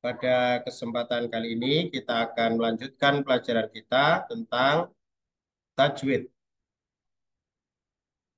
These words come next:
Beberapa waktu yang lalu, ini apakah sudah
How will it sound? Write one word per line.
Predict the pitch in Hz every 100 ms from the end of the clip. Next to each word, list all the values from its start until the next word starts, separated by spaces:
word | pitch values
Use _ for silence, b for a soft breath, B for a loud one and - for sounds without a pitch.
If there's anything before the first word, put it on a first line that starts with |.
| _ _ _ _ _
Beberapa | 117 120 127 127 131 135 127 127 123 123
waktu | 127 - _ - 123 123
yang | 127 123 117
lalu, | 117 123 151 208 240 - _ _ _ _ _ _ _ _ _ _ _ _ _ _ _ _ _ _ _ _ _ 104
ini | 120
apakah | 123 117 120 120 120 117
sudah | - 117